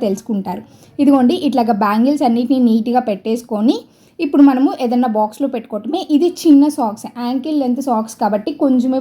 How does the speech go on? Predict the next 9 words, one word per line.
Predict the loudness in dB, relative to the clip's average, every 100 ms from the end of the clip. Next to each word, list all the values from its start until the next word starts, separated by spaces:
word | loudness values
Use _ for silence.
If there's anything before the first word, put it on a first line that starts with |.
| -2
పెట్టే, | -2 -2
అదే | 0 -2 -6 _ _ _
ఫుల్ | 2 4 4
లెంత్ | 2 2
సాక్స్ | -2 -2 -2
ఉంటాయి | -2 -2
కదా | -2 -2 -2
వాటికైతే | -2 -4 -6 -6 -2 0
ఇంకా | 2 2